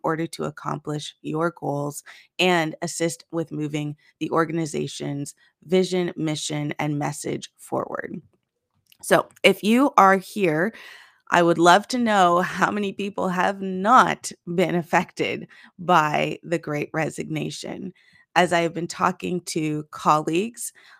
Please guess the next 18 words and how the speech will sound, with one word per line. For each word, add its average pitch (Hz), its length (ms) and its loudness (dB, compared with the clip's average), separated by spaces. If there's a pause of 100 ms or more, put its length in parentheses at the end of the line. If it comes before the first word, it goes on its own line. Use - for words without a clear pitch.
I 156 280 0
have 170 220 -8
heard 160 300 -4
more 165 480 -2
and 156 160 -8
more 151 380 -4
how 151 540 -2 (320)
the 165 100 0
Great 175 300 -2
Resignation, 147 880 -4 (100)
the 151 280 -8
loss 156 500 -2 (100)
of 151 360 -2 (160)
team 190 260 -6
members 147 640 -6 (280)
who 160 120 -2
are 147 160 -2
resigning 156 880 -2